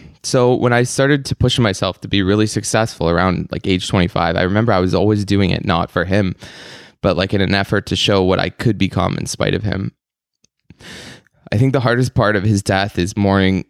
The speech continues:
like, what could have been, but also knowing that he had hundreds of chances to make it right with me and he just never took any of them.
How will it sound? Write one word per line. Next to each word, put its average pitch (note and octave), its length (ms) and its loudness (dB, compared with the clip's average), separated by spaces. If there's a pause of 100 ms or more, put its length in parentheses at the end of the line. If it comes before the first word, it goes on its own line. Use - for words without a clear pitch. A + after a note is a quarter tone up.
(160)
like, - 160 -6
what F2+ 400 -2
could G2 180 0
have A#2+ 180 0
been, B2 280 2
but G#2 120 2
also G#2 240 0
knowing G2+ 380 4
that F#2 140 2
he F#2 100 0
had E2+ 100 0
hundreds A#2 540 0
of F#2 100 -4
chances F2+ 440 -2
to - 100 -2
make F2 180 -2
it - 80 -2
right G2 240 0
with G2+ 160 -4
me F#2 160 0
and G2 80 0
he F#2+ 80 -2
just - 220 -4
never F2 240 0
took F#2 200 -4
any F#2+ 240 0
of F2+ 100 -4
them. G#2+ 300 -2